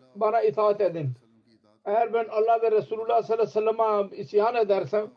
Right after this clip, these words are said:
size bana itaat etmeniz farz değil. Namaz için ayağa kalkın. Allah-u Teala hepinize merhamet eylesin.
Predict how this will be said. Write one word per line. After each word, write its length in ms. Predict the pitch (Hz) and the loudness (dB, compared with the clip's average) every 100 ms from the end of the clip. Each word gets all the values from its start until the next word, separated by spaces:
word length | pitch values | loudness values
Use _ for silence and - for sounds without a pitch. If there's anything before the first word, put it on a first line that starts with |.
| _ _ _ _ _ | _ _ _ _ _
size 540 | 226 208 220 226 220 | -4 0 4 2 0
bana 360 | 190 202 220 214 | 0 0 2 0
itaat 340 | 214 208 208 | 0 0 0
etmeniz 600 | 220 208 214 214 196 - | 0 -2 -2 -2 -2 -10
farz 400 | _ 214 214 202 | _ 0 0 0
değil. 240 | 196 180 143 - _ _ - | 2 0 -2 -12 _ _ -12
Namaz 380 | 180 202 220 214 | -4 0 0 0
için 200 | 208 220 | -4 -4
ayağa 320 | 208 214 214 | 2 2 0
kalkın. 400 | 214 208 202 208 - - | 0 -2 -2 -8 -10 -8
Allah-u 340 | 196 208 214 | 2 4 2
Teala 220 | 208 208 190 | 0 0 0
hepinize 420 | 208 220 208 220 | -2 -2 0 0
merhamet 580 | 196 185 175 196 214 208 | 0 -2 -2 0 0 0
eylesin. 460 | 185 170 139 147 | 0 0 -6 -12